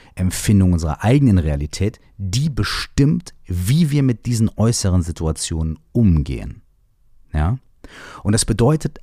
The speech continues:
auch wieder nicht, wenn du nur einen positiven Mindset hast oder ein positives Mindset, ich finde dieses Wort Mindset auch grausam,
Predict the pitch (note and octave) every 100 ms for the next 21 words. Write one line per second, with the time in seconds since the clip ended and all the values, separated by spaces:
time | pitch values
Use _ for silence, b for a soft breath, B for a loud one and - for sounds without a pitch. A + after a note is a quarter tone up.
0 | - D3+ E3+ D#3+ B2+ C#3+ D#3 F3 - -
1 | - - _ _ _ _ b b b b
2 | F2+ C#3 F#3 E3 D3+ D#3+ F3 A#2 A#2+ -
3 | C#3+ C3+ - G#2+ F#2 F2 F#2 - - D2
4 | - B1 - - - E2 - F2+ - G2+
5 | E2+ - G2 F#2+ F#2+ - D2+ C#2+ - C#2+
6 | - D#2+ - D#2 D#2+ D2+ D2 D2 - -
7 | - - C3 E3 B1+ A#1